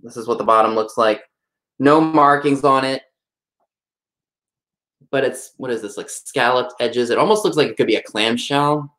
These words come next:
That's just how I think it looks. So there are no cracks or chips. It's footed. Ugh, I just completely showed you guys the price of that. <laughs> Take that off. So it is footed.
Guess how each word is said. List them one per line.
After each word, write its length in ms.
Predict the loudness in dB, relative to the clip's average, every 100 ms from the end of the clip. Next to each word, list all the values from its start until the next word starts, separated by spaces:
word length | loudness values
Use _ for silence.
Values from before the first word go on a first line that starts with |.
| -4
That's 180 | -4 -4
just 160 | -6 0
how 120 | 2
I 140 | 2
think 260 | -2 -4 -2
it 100 | -2
looks. 460 | -2 -4 -10 -16 _ _ _ _ _ _ _ _ _ _ _ _ _ _ _
So 200 | 0 4
there 120 | 6 6
are 80 | 6
no 160 | 4
cracks 380 | 2 0 0 -4
or 60 | -6
chips. 580 | -2 -2 -2 -10 -20 _ _ -8
It's 380 | -6 -6 -16 -2
footed. 420 | 2 4 2 0 -6 -20 -8
Ugh, 360 | -4 -2 -2 -6
I 60 | -12
just 160 | -12
completely 260 | -12 -10 -8
showed 200 | -8 -6
you 60 | -6
guys 120 | -6
the 80 | -8
price 300 | -6 -6 -6
of 60 |
that. 240 | -4 -4 -6 _
<laughs> 200 | _ -16 2 4 4 -2 -14 _ _ _ _ -20 -20 -20 -20 -8
Take 180 | -6 -2
that 100 | 2
off. 220 | 2 2
So 100 | 0
it 80 | 2
is 180 | 2 0 -4
footed. 380 | 2 4 4 0